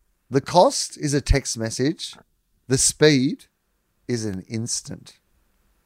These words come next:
Now, this is where, I mean, this to me is amazing if it is true. Zoocoin has been running four years in the making,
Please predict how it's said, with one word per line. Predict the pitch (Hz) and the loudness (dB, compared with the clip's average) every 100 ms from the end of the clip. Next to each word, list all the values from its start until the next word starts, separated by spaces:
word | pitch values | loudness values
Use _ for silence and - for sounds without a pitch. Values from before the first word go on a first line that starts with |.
| _ _ _ _ _ _ _ _ _ _ _ _ _ _ _ _ | _ _ _ _ _ _ _ _ _ _ _ _ _ _ _ _
Now, | 120 131 110 90 - - | 0 2 2 0 -8 -2
this | 170 170 | 0 0
is | 156 | -2
where, | 139 135 120 113 95 _ _ _ _ | 4 6 6 4 -2 _ _ _ _
I | 107 | -8
mean, | 110 107 107 | -4 -4 -4
this | 123 - - _ | -6 -6 -12 _
to | - 110 | -8 -2
me | 107 98 95 - - | -2 -2 -4 -10 -8
is | 107 107 | -4 -2
amazing | 101 92 90 85 92 | -2 -2 -2 -4 -6
if | 95 98 | -6 -4
it | 87 | -2
is | 90 - | -4 -4
true. | - 90 - - _ _ _ _ _ _ _ 120 | -8 -8 -10 -20 _ _ _ _ _ _ _ -2
Zoocoin | 131 240 - 156 120 120 135 | 2 2 4 2 2 0 -4
has | 139 113 | -4 0
been | 139 131 | -2 0
running | 135 131 127 | -2 -2 -6
four | - 151 175 | -2 0 2
years | 160 147 127 | 2 0 0
in | 123 | -4
the | 113 | -2
making, | 120 120 - 87 113 | -2 -2 -8 -18 -18